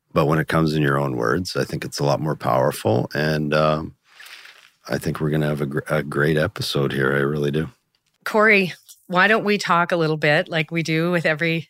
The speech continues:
Speaker 2: guest, a little bit from the beginning, growing
Speaker 1: Yeah.
Speaker 2: up at your house. Tell me about
Speaker 1: Yeah.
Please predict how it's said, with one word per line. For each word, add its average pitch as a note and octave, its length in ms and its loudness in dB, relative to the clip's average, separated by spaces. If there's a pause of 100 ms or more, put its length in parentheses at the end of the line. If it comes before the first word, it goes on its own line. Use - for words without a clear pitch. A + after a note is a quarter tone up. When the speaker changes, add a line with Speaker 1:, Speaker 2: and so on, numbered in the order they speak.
(140)
Speaker 2:
guest, D3+ 420 0 (500)
a F3+ 60 -4
little G3+ 220 4
bit G#3+ 200 6
from G#3 180 6
the F#3+ 80 4
beginning, D#3+ 680 2
growing D#3 260 -2
Speaker 1:
Yeah. - 100 2
Speaker 2:
up D#3 120 -6
at F3+ 100 -8
your D#3+ 140 -2
house. D#3 680 -8 (300)
Tell F#3+ 160 -6
me F#3+ 100 0
about E3+ 340 4
Speaker 1:
Yeah. D3 280 2